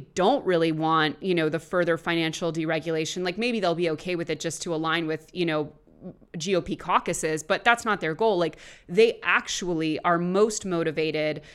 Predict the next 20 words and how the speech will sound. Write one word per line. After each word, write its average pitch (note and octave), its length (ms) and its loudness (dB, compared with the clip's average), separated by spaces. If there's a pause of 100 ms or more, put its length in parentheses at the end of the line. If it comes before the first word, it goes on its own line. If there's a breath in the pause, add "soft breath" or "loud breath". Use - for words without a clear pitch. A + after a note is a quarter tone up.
(180 loud breath)
by E3 680 4
this E3+ 160 -2
culture A#3 460 -2
stuff. C#3+ 540 -4 (880)
And A3+ 160 0
so, A#3 380 2 (520 loud breath)
you B3 120 0
know, G#3+ 200 2
I'm B3 300 2
wondering F#3 640 4 (100)
when F3+ 300 2
you're F3+ 400 4
looking G3 640 -2
at D#3+ 540 0 (280)
people G#3 380 -2
who G3 120 -6
can F#3 180 -6
be E3+ 140 -2
won D#3+ 260 -2
over, D#3+ 640 0